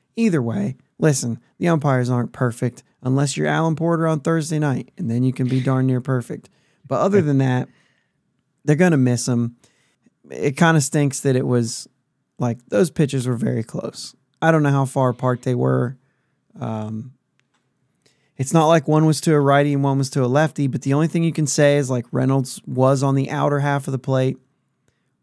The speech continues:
not where the umpire sets up, and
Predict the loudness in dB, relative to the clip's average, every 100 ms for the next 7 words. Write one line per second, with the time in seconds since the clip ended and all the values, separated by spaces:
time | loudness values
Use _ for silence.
0 | _ _ 0 2 2 0 -2 0 0 0
1 | 0 0 0 -2 -2 -4 -4 -2 -2 -4
2 | _ _ _ _ _ _ _ _ _ -6
3 | -4 -2 -2 -4 -6